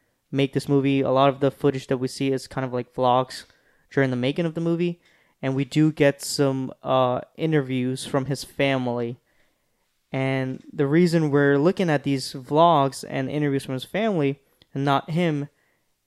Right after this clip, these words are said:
is because him and his wife and kid was murdered while making this movie. And there's a lot of conspiracy that surrounds his murder because it almost seems like he was murdered,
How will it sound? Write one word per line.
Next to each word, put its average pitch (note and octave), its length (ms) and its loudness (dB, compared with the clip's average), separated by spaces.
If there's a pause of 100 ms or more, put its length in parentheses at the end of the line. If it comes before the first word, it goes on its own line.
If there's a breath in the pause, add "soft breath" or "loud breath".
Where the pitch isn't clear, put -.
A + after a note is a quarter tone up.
is C3+ 80 -12
because C#3+ 600 2
him E3 220 0
and D3+ 80 0
his C#3 160 -2
wife C3+ 320 2
and C#3 140 -6
kid C3+ 160 -2
was B2 160 -4
murdered B2 500 -4 (800)
while C#3 260 6
making C3 300 -2
this B2 180 -6
movie. B2 420 -4 (800)
And C3+ 500 0
there's D3+ 520 6
a D#3 40 2
lot C#3+ 160 4
of D3 60 -4
conspiracy E3 600 0
that C3+ 120 -2
surrounds C#3+ 600 0
his C3+ 100 -10
murder C3 420 -2 (800)
because D3+ 580 0 (920)
it - 640 -4
almost G#3 380 4
seems F#3 220 0
like D#3 140 2
he F3 120 0
was C#3+ 140 0
murdered, C#3+ 440 -2